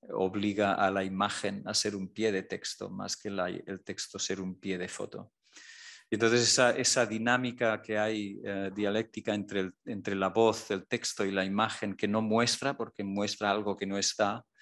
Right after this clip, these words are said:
de alguna manera orquesta, dijéramos, esa narración o esa voz o esos hi-, hilos, eh, ¿no? históricos.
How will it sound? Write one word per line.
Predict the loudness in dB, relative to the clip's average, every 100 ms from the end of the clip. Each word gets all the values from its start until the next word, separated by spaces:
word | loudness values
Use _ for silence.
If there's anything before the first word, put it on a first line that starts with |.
| -20 -20 -20 _
de | 2
alguna | 4 4 4
manera | 4 6 6 6 4 -2 -8 -8 -8
orquesta, | -4 -4 -4 -2 0 0 0 0 -2
dijéramos, | -6 -6 -2 -2 -2
esa | -4 -2
narración | 0 0 0 -2 -2 -2 -2
o |
esa | -4 -4
voz | -2 -2 -4 -8
o |
esos | -8 -6 -8 -10 -10 -10
hi-, | -10 -10
hilos, | -6 -2 0 -2 -4 -10 -16 -20 -12
eh, | -10 -8 -10 -12 -14 -10
¿no? | -8 -8 -10 -12 -14
históricos. | -12 -10 -6 -8 -8 -12 -12 -14